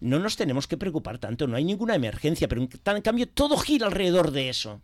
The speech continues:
Y nos estamos ganando, gastando millones y millones y millones de euros en eso. Y total, para al final, realmente, ponernos restricciones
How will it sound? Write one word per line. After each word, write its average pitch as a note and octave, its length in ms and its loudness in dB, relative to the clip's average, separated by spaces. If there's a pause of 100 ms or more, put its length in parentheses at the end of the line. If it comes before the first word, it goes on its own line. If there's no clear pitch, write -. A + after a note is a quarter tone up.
(360)
Y F3 80 -4
nos D3+ 180 0
estamos B3 300 2
ganando, A#3 520 0
gastando A3+ 420 0
millones A#3+ 640 -2
y C4 40 -2
millones A3+ 480 -4
y G3+ 60 -6
millones F#3+ 480 -6
de D#3 100 2
euros C#3+ 300 0
en A#2+ 80 -4
eso. A#2 320 -8 (320)
Y A2+ 100 -10
total, D#3+ 540 -2
para A2+ 160 0
al G2+ 100 -4
final, D3+ 640 0 (180)
realmente, B2+ 560 -2
ponernos E3+ 600 -6
restricciones C3+ 960 -4